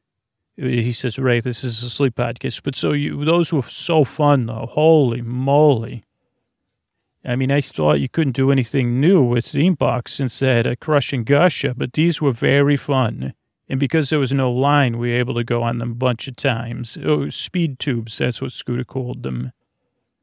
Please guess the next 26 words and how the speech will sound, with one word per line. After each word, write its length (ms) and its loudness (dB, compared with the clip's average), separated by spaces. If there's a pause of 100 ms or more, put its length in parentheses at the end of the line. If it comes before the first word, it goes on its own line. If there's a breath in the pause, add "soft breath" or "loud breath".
(1000)
Uh, 100 -2
but 140 0
you're 120 0
not 200 4
on 200 4
a 60 0
tube, 400 0
you're 180 -2
on, 280 -2
you're 240 -4
sliding 520 0
on 140 -2
your 80 -6
bottom. 680 0 (1120)
Uh, 220 0
then 240 2
we 140 4
went 240 2
on, 340 4
uh, 580 2
there 140 0
was 240 -2
three 240 0
more 300 2
tube 340 -2
rides, 580 -2